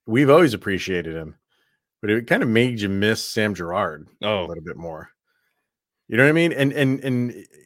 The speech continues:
Speaker 1: I, I, I hope he's getting right, and I hope he's doing what he's supposed to do, but I, I kind of hope this leads people to see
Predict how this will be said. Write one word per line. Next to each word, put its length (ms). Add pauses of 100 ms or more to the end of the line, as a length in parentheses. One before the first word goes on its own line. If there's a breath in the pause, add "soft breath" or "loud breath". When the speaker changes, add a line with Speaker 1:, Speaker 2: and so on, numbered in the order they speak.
(240)
Speaker 1:
I, 180
I, 120
I 360 (320)
hope 280
he's 200
getting 240
right, 260
and 160
I 100
hope 160
he's 140
doing 220
what 80
he's 140
supposed 260
to 60
do, 340 (360 soft breath)
but 560
I, 200
I 100
kind 320
of 120
hope 340
this 500 (260)
leads 280
people 320
to 120
see 800